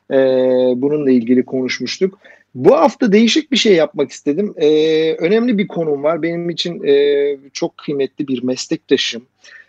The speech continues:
E, kendisi gazeteci, çevre gazetecisi ve yıllardır bu meseleleri,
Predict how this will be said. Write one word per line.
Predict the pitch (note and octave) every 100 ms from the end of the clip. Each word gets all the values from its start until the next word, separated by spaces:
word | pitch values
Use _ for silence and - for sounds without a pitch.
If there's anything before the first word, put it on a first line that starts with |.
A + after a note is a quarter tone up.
| _ C3
E, | B2 B2 B2 B2+
kendisi | C#3 C3+ C3+ - B2+
gazeteci, | C3 C3 D3+ C3+ G#2+ G#2+ A2+ C3+ _
çevre | - B2 A#2 C3 F3 D#3+
gazetecisi | C#3 B2 A2+ - A2 G#2+ - - D#3 -
ve | C#3
yıllardır | D#3 B3 C3+ E3 D3+ D#3
bu | E3+
meseleleri, | E3 E3+ E3 E3 D#3+ E3